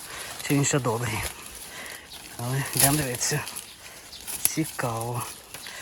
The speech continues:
Так. Як сюди перелізти? Ох, це капець. Коротше, застряг.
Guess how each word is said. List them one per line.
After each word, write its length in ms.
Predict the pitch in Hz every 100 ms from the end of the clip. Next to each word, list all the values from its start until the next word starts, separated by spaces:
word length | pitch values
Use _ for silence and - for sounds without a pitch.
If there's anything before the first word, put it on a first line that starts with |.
| - - - - -
Так. 340 | - 101 - - - - - - - - - - - - - - - -
Як 180 | - -
сюди 180 | 190 190 -
перелізти? 600 | 196 196 226 233 - 151 - - - - - - - - - -
Ох, 220 | 143 -
це 120 | -
капець. 520 | - - - - - - - - - - - - - - - - - - -
Коротше, 380 | - 123 135 147
застряг. 560 | 123 131 - 113 98